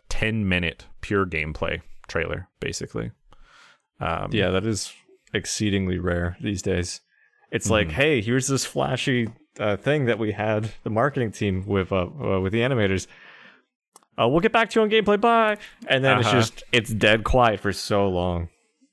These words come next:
Speaker 1: And we're gonna talk, I mean, some of the games on this list actually kinda have that.
Speaker 2: A
Speaker 1: It's
Speaker 2: lot,
Speaker 1: just a
Speaker 2: a lot
Speaker 1: teaser,
Speaker 2: do.
Speaker 1: and it's not,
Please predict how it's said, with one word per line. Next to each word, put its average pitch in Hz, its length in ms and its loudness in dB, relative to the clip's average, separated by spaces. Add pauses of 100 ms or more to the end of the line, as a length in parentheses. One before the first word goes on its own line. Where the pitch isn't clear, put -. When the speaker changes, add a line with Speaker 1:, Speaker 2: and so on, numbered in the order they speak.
(120)
Speaker 1:
And 113 100 0
we're 117 60 4
gonna 147 140 4
talk, 143 260 0
I 101 80 -2
mean, 95 280 -2
some 120 180 -4
of 120 60 -2
the 107 60 -2
games 101 220 -2
on 95 140 2
this 85 160 -6
list 87 260 -2
actually 85 300 -4
kinda 90 260 -2
have 82 300 -6
that. - 120 -2
Speaker 2:
A 107 40 2
Speaker 1:
It's 95 80 0
Speaker 2:
lot, 85 200 2
Speaker 1:
just 104 200 -2
a 101 40 0
Speaker 2:
a 98 40 0
lot 95 60 0
Speaker 1:
teaser, 95 260 0
Speaker 2:
do. 104 220 -2 (420)
Speaker 1:
and 90 140 -2
it's 85 200 -6
not, 90 220 -2